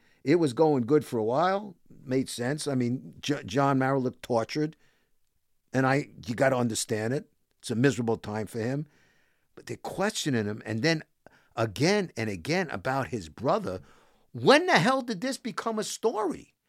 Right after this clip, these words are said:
And why is it a story? Why is it an issue? What, are you looking to create a rift with the family?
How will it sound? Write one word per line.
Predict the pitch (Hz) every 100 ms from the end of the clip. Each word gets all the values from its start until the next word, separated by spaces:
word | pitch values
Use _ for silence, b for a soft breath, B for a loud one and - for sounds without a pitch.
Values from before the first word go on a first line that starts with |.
| _
And | - 180 190
why | 247 254 175
is | 254 277
it | 311
a | 180
story? | - 160 135 123
Why | 143 214
is | 247 226
it | 208
an | 220
issue? | 254 277 - 87 - _ _ _ -
What, | 220
are | 254
you | 214
looking | 226 220 160
to | 151
create | - 160 175 175
a | 127
rift | 151 226 - b b b
with | 156
the | 104
family? | - 156 196 247 359 302